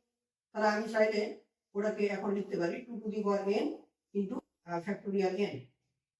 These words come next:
আর এখানে আমাদের যা আছে তাই, ওয়ান, থ্রি, ফাইভ, ডট ডট, টু এন মাইনাস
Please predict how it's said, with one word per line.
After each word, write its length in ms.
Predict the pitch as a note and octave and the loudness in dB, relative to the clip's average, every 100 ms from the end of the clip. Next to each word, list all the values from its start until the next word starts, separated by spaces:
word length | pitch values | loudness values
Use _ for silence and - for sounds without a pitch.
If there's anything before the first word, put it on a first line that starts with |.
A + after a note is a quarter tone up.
| _ _ _ _ _ _ _ | _ _ _ _ _ _ _
আর 100 | F3+ F#3+ | -4 -2
এখানে 200 | G3 G#3+ G#3 | 0 2 2
আমাদের 300 | F#3+ F#3+ F3+ | 2 2 2
যা 100 | F3 F3 | 2 0
আছে 120 | F3 E3 | 0 -2
তাই, 160 | E3 - - | -2 -4 -4
ওয়ান, 280 | E3+ F3 A#3+ - - | 0 2 0 -4 -16
থ্রি, 280 | - A3+ A#3 C#4+ D#4 - _ _ _ - | -8 -2 -2 -2 -6 -12 _ _ _ -2
ফাইভ, 220 | F#3 G3 G#3+ - _ _ _ _ _ | 2 2 -2 -12 _ _ _ _ _
ডট 160 | - F#3+ F3+ | -4 -2 0
ডট, 160 | F3+ - - _ _ _ _ _ _ _ - | -2 -4 -12 _ _ _ _ _ _ _ 0
টু 40 | A#3 | 6
এন 180 | A#3 A#3 - - _ | 6 6 -2 -14 _
মাইনাস 340 | F#3+ G3 G3 | 0 2 2